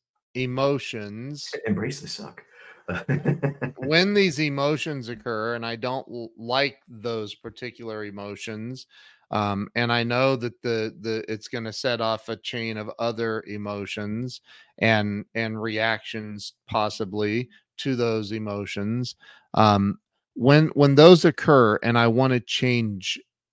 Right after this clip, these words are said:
Speaker 1: that emotion now, is there, is there a methodology to that? I mean, I,
Speaker 2: So,
Speaker 1: these are, some
Speaker 2: it's
Speaker 1: of
Speaker 2: a
Speaker 1: these
Speaker 2: great question.
Speaker 1: are rhetorical because I know how to do, I know how to do it,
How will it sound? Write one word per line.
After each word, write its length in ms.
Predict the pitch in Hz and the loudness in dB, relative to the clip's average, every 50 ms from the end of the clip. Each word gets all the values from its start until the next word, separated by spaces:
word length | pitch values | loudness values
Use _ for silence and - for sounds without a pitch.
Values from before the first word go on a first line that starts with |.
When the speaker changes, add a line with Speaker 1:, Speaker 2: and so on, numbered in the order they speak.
| - | -12
Speaker 1:
that 360 | 107 95 101 98 95 95 - - - | -6 -2 0 0 0 0 -2 -4 -8
emotion 720 | 101 101 98 98 98 92 92 - - - - - - - - _ - | -6 -6 -4 -4 -4 -4 -4 -6 -8 -12 -12 -14 -16 -18 -20 _ -8
now, 600 | 104 110 110 101 101 90 76 69 67 69 73 - _ _ _ _ _ _ _ _ _ _ _ _ _ _ _ _ _ _ _ _ _ _ _ _ _ _ _ _ _ _ _ _ - | -6 -4 -4 -4 -4 -4 -6 -6 -8 -10 -14 -18 _ _ _ _ _ _ _ _ _ _ _ _ _ _ _ _ _ _ _ _ _ _ _ _ _ _ _ _ _ _ _ _ 2
is 240 | 131 131 123 113 | 2 2 2 2
there, 400 | - 131 127 123 120 117 117 117 | 0 0 2 2 2 2 2 0
is 260 | - - - 117 107 107 | -2 -2 -4 -4 -4 -2
there 160 | 117 113 107 | -2 -2 -2
a 40 | 107 | -2
methodology 920 | 107 110 107 101 - 107 95 104 101 104 107 104 101 92 82 92 90 87 - - | -4 -4 -4 -4 -4 -4 -2 0 0 0 0 0 -2 -6 -8 -10 -12 -12 -12 -12
to 220 | - - 113 104 | -8 -6 -6 -6
that? 280 | 87 80 69 69 - - _ _ _ _ _ _ _ _ - | -6 -8 -8 -10 -12 -16 _ _ _ _ _ _ _ _ 2
I 40 | 151 | 4
mean, 140 | 165 175 175 | 6 8 8
I, 120 | 170 180 - - | 8 6 6 6
Speaker 2:
So, 100 | 175 - | 6 6
Speaker 1:
these 240 | 196 240 254 208 247 | 6 6 6 8 6
are, 140 | 240 214 - _ _ _ _ _ - | 6 6 4 _ _ _ _ _ -6
some 340 | - - - 233 262 302 330 | -2 2 6 6 6 8 8
Speaker 2:
it's 120 | - - | 6 6
Speaker 1:
of 60 | - - | 4 4
Speaker 2:
a 20 | |
Speaker 1:
these 120 | - - | 4 4
Speaker 2:
great 100 | - - | 4 4
question. 200 | - - - - - _ - | 2 -2 -2 -4 -6 _ 0
Speaker 1:
are 60 | 220 | 2
rhetorical 340 | 220 214 196 - - 165 143 | 4 4 2 0 -2 -4 -4
because 320 | 127 147 139 - 156 147 135 | -2 -4 -2 -2 0 2 4
I 180 | 170 196 220 226 | 6 6 6 4
know 180 | 220 208 180 | 4 4 4
how 160 | 165 165 165 | 4 6 4
to 120 | 151 139 135 | 4 2 0
do, 420 | 120 117 147 151 151 147 143 139 - | -2 -2 0 0 0 0 -2 -4 -2
I 160 | - 139 160 170 | 0 2 2 2
know 120 | 175 170 | 2 2
how 140 | 160 156 151 | 2 2 0
to 100 | 135 135 123 | 0 -2 -6
do 300 | 113 127 131 139 156 185 | -4 -4 -2 -2 0 0
it, 180 | 214 214 - | 0 -2 -4